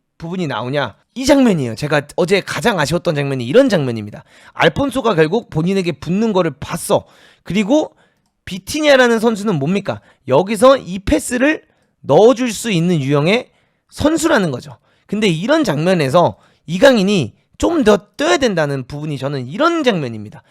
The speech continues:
여기서 이강인이 요거를 하프 스페이스로 요렇게 빠져나가주면서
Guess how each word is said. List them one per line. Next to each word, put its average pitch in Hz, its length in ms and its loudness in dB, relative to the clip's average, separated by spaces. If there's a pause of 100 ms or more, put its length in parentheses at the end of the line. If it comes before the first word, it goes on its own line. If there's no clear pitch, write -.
(240)
여기서 208 240 -2
이강인이 175 400 -2
요거를 135 320 -2
하프 - 200 -10
스페이스로 185 440 -8
요렇게 202 340 -6
빠져나가주면서 226 960 -2